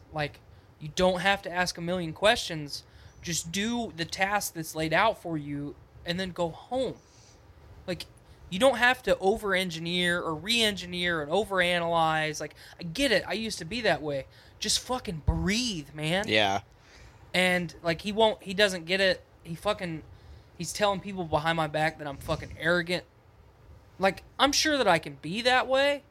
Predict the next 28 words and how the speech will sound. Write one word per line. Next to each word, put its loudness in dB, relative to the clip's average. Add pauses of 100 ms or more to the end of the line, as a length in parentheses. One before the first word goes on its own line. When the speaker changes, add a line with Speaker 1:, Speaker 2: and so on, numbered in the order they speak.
(380)
Speaker 1:
and 0
I -2
used -2
to -14
be -2
arrogant, 2
but -2
I'm -2
not. 2 (200)
Like, -6 (920)
especially, 2
I 2
enjoy 2
the -2
job 2
that -8
I'm -4
doing. -4 (1200)
I -2
just -2
wanna -2
do -8
my -4
work -6
and -16
go -6
home. -4 (100)
Speaker 2:
Yeah. 6